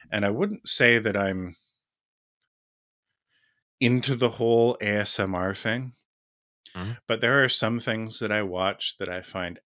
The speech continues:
Speaker 1: absolutely mesmerizing. And one of them is, uh, a couple of YouTube channels that specialize in,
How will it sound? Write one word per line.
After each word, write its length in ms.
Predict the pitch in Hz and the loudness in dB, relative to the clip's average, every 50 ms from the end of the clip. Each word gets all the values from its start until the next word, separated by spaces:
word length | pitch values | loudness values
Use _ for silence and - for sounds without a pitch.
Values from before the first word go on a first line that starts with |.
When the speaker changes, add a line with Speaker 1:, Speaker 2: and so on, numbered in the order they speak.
| _ _ - | _ _ -6
Speaker 1:
absolutely 1040 | 117 123 127 131 139 135 135 127 123 - - - 101 92 95 98 92 - - 95 90 | -2 0 2 4 4 4 2 0 -2 -6 -6 -6 -4 -2 -2 -2 -4 -4 -6 -8 -8
mesmerizing. 880 | 87 85 80 78 76 - - 82 - - - - - - - - - - _ _ _ _ _ _ _ - - | -8 -6 -8 -6 -8 -8 -8 -10 -10 -10 -10 -10 -10 -10 -12 -12 -14 -20 _ _ _ _ _ _ _ -12 -6
And 220 | 104 98 95 98 107 | -4 -2 -2 0 0
one 160 | 123 165 190 | 0 0 2
of 220 | 190 165 123 117 | 0 0 0 0
them 320 | 110 107 104 104 104 107 - - - | 2 2 4 4 2 0 -2 -4 -2
is, 580 | 101 95 95 92 92 95 95 92 - - - - - - - - - - - - - - - | 0 2 4 4 2 2 0 0 0 -2 -4 -6 -10 -20 -20 -20 -20 -20 -20 -20 -14 -6 -2
uh, 140 | 95 92 69 | -2 0 0
a 80 | 101 | -2
couple 320 | - - 156 156 156 - 127 | -2 0 -2 -2 0 -2 -4
of 80 | 104 | -2
YouTube 400 | 104 98 101 101 - 107 98 95 | -2 -2 -2 -2 -2 -2 -4 -4
channels 360 | - - 92 90 92 90 - - | -2 -4 -4 -2 -4 -4 -6 -6
that 120 | - - | -6 -4
specialize 840 | - - - 101 92 - - 104 95 90 87 85 87 87 90 - - - | -4 0 2 2 2 2 0 0 0 2 2 2 2 0 -2 -4 -6 -4
in, 420 | 95 90 87 85 85 85 85 82 | -4 -4 -4 -2 -4 -6 -8 -10